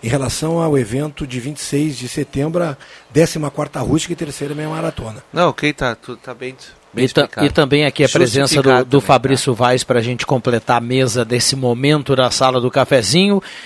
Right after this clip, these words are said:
Speaker 3: O WhatsApp tá bombando e já já eu vou passar aqui no WhatsApp, microfones abertos e liberados aos nossos convidados, Zenon, Marcos, Cruxem e Fabrício,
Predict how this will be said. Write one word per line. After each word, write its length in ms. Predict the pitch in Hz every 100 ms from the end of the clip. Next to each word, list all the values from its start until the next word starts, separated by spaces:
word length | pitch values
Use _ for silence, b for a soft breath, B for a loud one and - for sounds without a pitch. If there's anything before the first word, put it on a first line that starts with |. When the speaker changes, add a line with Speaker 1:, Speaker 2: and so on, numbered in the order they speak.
| B B
Speaker 3:
O 40 | 156
WhatsApp 420 | 165 - 175 -
tá 140 | -
bombando 680 | 139 - 226 220 226 247 220
e 60 | 196
já 180 | 185
já 140 | 151 165
eu 80 | 165
vou 100 | 165
passar 300 | 170 - 151
aqui 180 | 147
no 60 | 151
WhatsApp, 520 | 147 - 160 151 -
microfones 640 | 147 165 185 165 175 170 151
abertos 480 | 202 175 175 165
e 60 | 180
liberados 480 | 170 151 131 156 147
aos 160 | 139
nossos 180 | 131 147
convidados, 560 | - 147 127 143 151 - B B
Zenon, 440 | 110 170 185 233 220
Marcos, 480 | 196 220 208 180
Cruxem 480 | - 165 - 190 208
e 20 |
Fabrício, 640 | 180 175 139 196 196 190